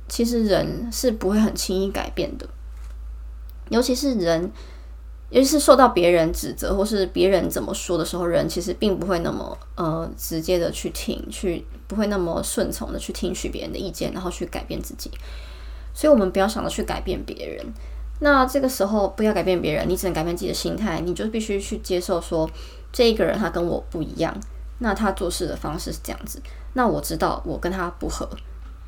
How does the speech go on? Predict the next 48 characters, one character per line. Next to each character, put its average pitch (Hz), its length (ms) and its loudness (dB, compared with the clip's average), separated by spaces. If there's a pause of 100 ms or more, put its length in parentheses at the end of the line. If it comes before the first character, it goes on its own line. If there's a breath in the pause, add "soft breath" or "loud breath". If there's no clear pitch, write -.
(200)
然 214 100 2
后 247 60 4
你 170 160 2
去 202 160 -4
认 208 200 6
识 190 180 -2
了 170 60 2
这 180 160 2
个 170 100 0
事 180 200 -2
实 - 140 -6
之 - 140 -6
后 170 140 -2
呢， 147 80 -2
你 143 60 -2
就 185 120 -6
可 202 80 -2
以 170 40 -2
去 175 80 0
调 165 160 -4
整 - 140 -6
一 - 60 -6
些 160 140 -4
做 - 200 -4
法。 - 240 -6 (720 loud breath)
比 208 100 0
如 202 100 4
说， 262 360 4 (760)
具 269 160 6
体 196 100 6
来 175 140 4
讲， 175 240 0
我 175 80 2
觉 208 100 0
得 214 80 4
最 254 140 6
有 180 80 8
方 202 180 0
法、 - 300 -2
最 247 340 4 (160)
有 156 460 0
用 208 200 4
的 170 80 2
一 170 40 2
个 175 80 0
方 180 200 -2
法 208 160 -4
是， 202 320 -2